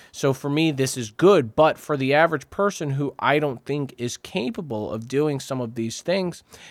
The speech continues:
it's going to fuck their minds up in, um,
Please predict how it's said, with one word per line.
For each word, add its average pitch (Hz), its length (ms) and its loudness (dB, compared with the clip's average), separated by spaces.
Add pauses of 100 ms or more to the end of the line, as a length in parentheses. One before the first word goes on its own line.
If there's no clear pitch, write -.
(160)
it's - 140 -2
going 196 300 2
to - 80 -14
fuck - 420 0 (160)
their 135 260 4
minds 131 540 2
up 110 260 -4
in, 113 540 -4
um, 107 460 -6